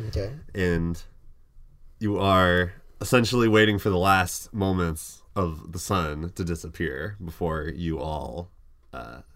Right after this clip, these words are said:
Speaker 2: essentially, essentially camp in for the night. Now, uh, how are, how are you feeling about the, uh, sleeping with the magic user?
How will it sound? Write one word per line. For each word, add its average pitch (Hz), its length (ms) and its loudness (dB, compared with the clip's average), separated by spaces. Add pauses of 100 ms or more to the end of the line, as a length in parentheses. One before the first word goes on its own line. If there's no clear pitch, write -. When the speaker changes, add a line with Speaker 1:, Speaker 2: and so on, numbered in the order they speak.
(140)
Speaker 2:
essentially, 113 380 -2
essentially 107 440 2
camp 98 260 0
in 95 120 2
for 82 120 -4
the 78 100 -4
night. 85 300 -4 (500)
Now, 98 540 4 (800)
uh, 80 460 -8 (1600)
how 139 200 2
are, 127 140 4
how 135 120 4
are 139 60 6
you 123 140 4
feeling 127 400 4
about 110 400 6
the, 107 260 6
uh, 95 520 6 (460)
sleeping 113 460 4
with 92 180 2 (420)
the 98 80 0
magic 101 400 2
user? 73 540 -6